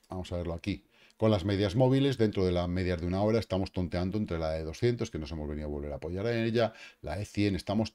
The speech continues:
mm, lateralizando tonto. Hay muchos valores que están haciendo exactamente lo mismo. Si nos vamos a diario, lo que tocaría sería apoyarnos en la zona de los cuarenta, eh, sesenta y cuatro mil cuatrocientos cincuenta, más o menos donde están estas dos medias, y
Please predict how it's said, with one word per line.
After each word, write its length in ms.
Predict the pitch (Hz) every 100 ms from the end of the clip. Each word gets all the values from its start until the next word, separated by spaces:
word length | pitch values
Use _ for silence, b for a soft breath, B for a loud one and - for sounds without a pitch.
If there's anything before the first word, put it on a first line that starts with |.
| _
mm, 200 | 107 113 - _ -
lateralizando 800 | 90 87 85 80 - 107 110 107
tonto. 340 | 101 85 -
Hay 60 | 71
muchos 280 | 90 95 90
valores 300 | 85 95 90
que 80 | 82
están 180 | -
haciendo 400 | 82 - 90 98 - b -
exactamente 640 | 85 95 92 87 92 90
lo 100 | 78
mismo. 400 | 78 82 71 67 - b b
Si 160 | - 90
nos 100 | 90
vamos 280 | 90 85
a 80 | 87
diario, 420 | 80 101 110 127
lo 140 | 120 87
que 240 | 78 76 - _
tocaría 480 | 95 - 82 95 78
sería 260 | 85 85
apoyarnos 460 | 80 82 87 76 73
en 80 | 73
la 100 | 73
zona 220 | 85 76
de 80 | 73
los 160 | 71
cuarenta, 580 | - 76 73 73 71 78
eh, 80 | 80
sesenta 280 | 82 80 76
y 20 |
cuatro 180 | 82 87
mil 80 |
cuatrocientos 380 | 87 82 73 73
cincuenta, 500 | 73 85 104 143 143 b b _
más 220 | 82 82
o 40 |
menos 200 | 78 98
donde 160 | 107 80
están 220 | 71 80
estas 240 | 73 73 71
dos 160 | 69
medias, 400 | 82 92 117 127 B B B B _
y 80 | _